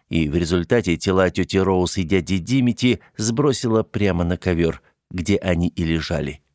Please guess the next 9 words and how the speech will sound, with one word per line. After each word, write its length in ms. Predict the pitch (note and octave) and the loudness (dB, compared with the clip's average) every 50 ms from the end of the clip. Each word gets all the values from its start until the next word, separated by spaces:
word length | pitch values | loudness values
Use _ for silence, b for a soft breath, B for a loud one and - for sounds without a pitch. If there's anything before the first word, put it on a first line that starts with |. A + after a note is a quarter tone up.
| _ _ _ _ _ _ _ _ _ _ _ _ _ - | _ _ _ _ _ _ _ _ _ _ _ _ _ -2
И 100 | B2 B2 | 0 2
у 80 | B2 B2+ | 2 2
них, 400 | B2+ C#3+ D#3+ D#3 - - - _ _ _ _ _ _ - | 2 2 2 0 -2 -4 -12 _ _ _ _ _ _ -4
и 80 | - D#3+ | 0 0
у 100 | D3 G#2+ | 0 0
сидящих 640 | - - G2+ E2 G2 F#2 E2+ D#2+ - - F#2 E2 | 0 -2 -2 0 2 2 2 0 -2 -2 -2 0
за 120 | E2 G2+ F#2 | 0 0 -2
столом 400 | - - A2 G#2+ A2 A2 G#2 F#2+ | 2 2 2 4 4 2 2 2
детей 440 | A#2+ B2+ A2+ - E3 E3 D3+ A2+ | 0 -2 0 2 2 4 2 2